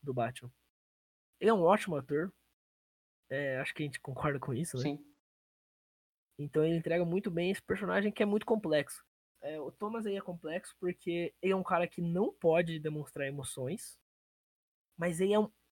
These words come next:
Speaker 1: um ferrado, porque ele lutou na Primeira Guerra Mundial. Ele e os, todos os irmãos lutaram na, na Primeira Guerra Mundial, e dos, dos três principais, né, que são o Tommy Shelby, o Arthur e o John
Speaker 2: O que você
Speaker 1: Shelby.
Speaker 2: falou agora foi interessante,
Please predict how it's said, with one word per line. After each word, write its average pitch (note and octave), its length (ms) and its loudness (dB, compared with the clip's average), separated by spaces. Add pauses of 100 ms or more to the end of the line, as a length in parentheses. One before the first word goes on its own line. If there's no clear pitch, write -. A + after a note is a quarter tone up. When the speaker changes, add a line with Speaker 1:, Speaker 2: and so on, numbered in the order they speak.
(180)
Speaker 1:
um G3+ 120 0
ferrado, F#3 580 4
porque D3+ 260 -6
ele E3+ 120 0
lutou F3 440 4
na F3+ 80 2
Primeira E3+ 320 2
Guerra E3+ 220 4
Mundial. E3+ 460 4 (840)
Ele E3+ 160 4
e A3 40 4
os, G3+ 260 0
todos B3+ 200 4
os A#3 120 0
irmãos F3 320 6
lutaram D3+ 340 0
na, C#3 280 -2
na C#3 120 -4
Primeira C#3 240 0
Guerra C#3+ 180 0
Mundial, C#3+ 340 2
e A#2+ 60 0
dos, B2+ 200 -8
dos C#3+ 240 -10
três C3+ 240 -2
principais, A2+ 520 -2
né, G#2 120 -8
que - 100 -14
são A#2+ 440 -2 (600)
o C3+ 80 -4
Tommy C3+ 220 2
Shelby, E3+ 520 8
o D#3+ 80 6
Arthur E3+ 560 6
e F3+ 120 4
o E3 80 8
John D#3+ 180 4
Speaker 2:
O E3+ 40 2
que - 100 -4
você - 0 -
Speaker 1:
Shelby. F3+ 160 2
Speaker 2:
falou F3+ 180 6
agora D#3+ 260 4
foi F3+ 120 -4
interessante, E3+ 600 -2